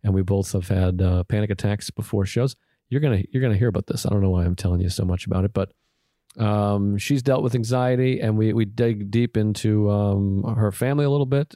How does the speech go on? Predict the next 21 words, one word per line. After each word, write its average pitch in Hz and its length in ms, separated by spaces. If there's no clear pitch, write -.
I 107 120
just 104 160
said 95 240
dig 101 260
deep 107 320
and 98 100
then 98 80
said 95 220
a 95 40
little 98 200
bit. 90 320
That 107 120
didn't 92 200
quite 92 240
make 92 180
sense. 98 360
I 110 100
say 151 200
a 110 60
few 151 200
things - 560